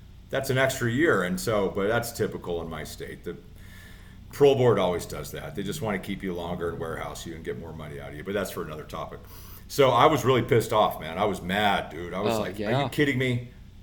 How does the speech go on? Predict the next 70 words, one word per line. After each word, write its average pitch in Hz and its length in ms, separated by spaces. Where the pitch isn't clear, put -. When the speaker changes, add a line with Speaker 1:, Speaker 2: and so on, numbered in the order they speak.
Speaker 1:
And 120 100
I, 120 100
and 123 180
I, 117 100
but - 280
here's 120 260
the 104 60
thing. 110 300
It's 80 120
like, 87 300
I 170 80
kinda 247 300
had 175 180
a - 20
right 117 240
to - 80
be 151 140
mad 151 280
because 135 240
I'd 110 200
been 127 340
well 117 220
behaved 110 480
and 92 140
I 90 80
didn't, 107 260
you 104 100
know, 98 120
past 151 460
times 117 280
that 110 80
I'd 101 100
gone 110 180
to 98 60
jail 107 340
or 87 60
prison, 104 400
I, 90 200
I 101 80
was 110 160
involved 101 320
in 78 60
drugs 113 400
and 92 80
alcohol 107 560
and 90 100
a 90 40
lot 104 180
of 101 80
other 98 160
stuff 95 320
that 87 100
goes 92 200
on 101 200
in 95 80
there. 90 320
You, 101 260
a-, - 300
anything 147 460
you 113 100
want. 92 360
It's - 160
like 104 120
a 95 60
dru-, 110 420
it's 98 160
like 101 140
a - 40
drug 104 300
addict's 92 400